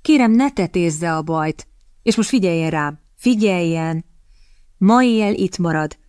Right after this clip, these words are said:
Kivesz magának egy szobát, és senkinek egy szót sem szól arról, hogy Miss Talbot itt járt. Mondja azt, hogy egy rokonához készült látogatóba, amikor a kocsija megrongálódott. Nem akarom, hogy Miss Cecily jó hírén foltessen." Montague nagyot nyelt,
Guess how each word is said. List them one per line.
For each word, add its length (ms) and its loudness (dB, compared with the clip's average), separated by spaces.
Kivesz 300 2
magának 360 0
egy 100 -4
szobát, 380 -2
és 140 -4
senkinek 440 0
egy 80 -2
szót 340 -4
sem 200 0
szól 260 0
arról, 460 0
hogy 160 2
Miss 140 -2
Talbot 340 0
itt 180 -6
járt. 320 -6
Mondja 400 4
azt, 200 -2
hogy 180 2
egy 140 2
rokonához 540 -2
készült 420 -4
látogatóba, 720 0
amikor 280 4
a 60 4
kocsija 360 0
megrongálódott. 1040 -4
Nem 200 4
akarom, 320 2
hogy 120 -2
Miss 160 -2
Cecily 400 -2
jó 180 0
hírén 300 -2
foltessen." 760 -4
Montague 440 0
nagyot 360 0
nyelt, 360 0